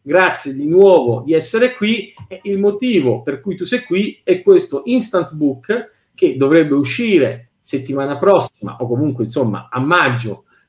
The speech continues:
per i tipi del Sole ventiquattro Ore, Bitcoin e criptovalute. Conoscere e comprendere un fenomeno planetario,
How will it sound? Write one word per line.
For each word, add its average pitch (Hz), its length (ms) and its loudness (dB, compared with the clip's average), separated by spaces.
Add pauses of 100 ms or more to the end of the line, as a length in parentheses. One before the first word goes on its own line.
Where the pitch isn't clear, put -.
per 151 420 4
i 139 120 -10
tipi 170 360 -10
del 123 180 -2
Sole 156 280 0
ventiquattro 208 600 -4
Ore, 190 260 2
Bitcoin 160 580 0
e 170 160 0
criptovalute. 123 880 -2
Conoscere 165 560 -2
e 143 60 -8
comprendere 170 580 0
un 135 80 -2
fenomeno 170 480 -2
planetario, 156 800 -2